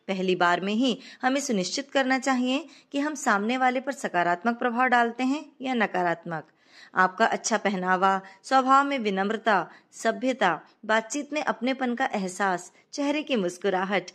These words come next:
आपकी पहली एवं बेहतरीन छवि निर्मित करती है। अब यदि हम इसका दूसरा पहलू देखें, तो पहला प्रभाव महत्वपूर्ण जरूर है, परंतु अंतिम नहीं।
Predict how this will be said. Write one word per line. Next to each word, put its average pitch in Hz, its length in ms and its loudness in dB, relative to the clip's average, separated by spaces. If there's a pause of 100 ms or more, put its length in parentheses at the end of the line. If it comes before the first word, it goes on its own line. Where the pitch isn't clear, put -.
(220)
आपकी 196 380 0
पहली 196 560 -2 (160)
एवं 269 320 0
बेहतरीन 214 460 -2
छवि 202 220 -4
निर्मित 180 360 -4
करती 165 380 -8
है। 147 260 -14 (580)
अब 185 160 -4
यदि 202 220 4
हम 240 160 2
इसका 233 200 -4
दूसरा 180 360 0
पहलू 247 320 0
देखें, 233 400 0 (380)
तो 262 60 -6
पहला 226 340 4
प्रभाव 262 400 2
महत्वपूर्ण 220 640 0
जरूर 254 340 2
है, 294 240 2 (280)
परंतु 277 340 0
अंतिम 208 460 2
नहीं। 160 380 -4